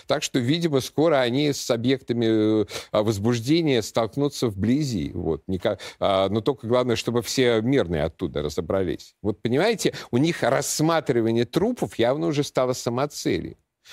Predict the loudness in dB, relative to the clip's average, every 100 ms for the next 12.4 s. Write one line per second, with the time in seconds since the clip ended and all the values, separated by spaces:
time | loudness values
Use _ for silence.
0 | -10 -2 0 4 4 4 2 -2 -2 0
1 | 0 0 -4 -10 -12 -6 -2 0 0 0
2 | -2 0 -2 0 0 2 2 2 0 0
3 | 2 2 0 -4 -8 -10 -2 0 0 -4
4 | -4 -2 0 2 0 -2 -2 -4 -4 -6
5 | -2 -2 -2 -6 -10 -10 -14 -4 -2 0
6 | 2 2 4 2 2 0 2 0 -2 0
7 | 0 2 2 0 -2 0 0 2 2 4
8 | 4 2 0 -2 -4 -2 0 0 -2 -8
9 | -2 2 4 4 2 0 -2 -2 -2 0
10 | 0 2 2 2 0 -4 -10 -4 -4 -2
11 | 0 0 2 2 2 0 -4 -4 -2 -2
12 | -2 -2 -6 -6